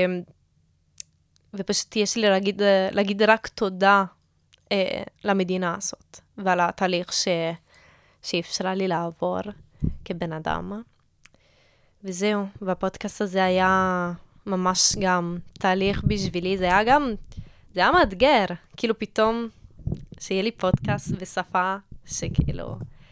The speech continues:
כשהתחלתי הפודקאסט הזה הייתי בארץ שבע שנים,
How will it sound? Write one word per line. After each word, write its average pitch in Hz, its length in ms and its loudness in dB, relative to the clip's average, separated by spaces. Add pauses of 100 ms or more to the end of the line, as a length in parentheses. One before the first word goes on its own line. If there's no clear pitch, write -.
(220)
כשהתחלתי 202 440 0
הפודקאסט 220 480 0
הזה 180 220 -2
הייתי 175 600 -2
בארץ 165 380 -4
שבע 180 300 -2
שנים, 277 480 -4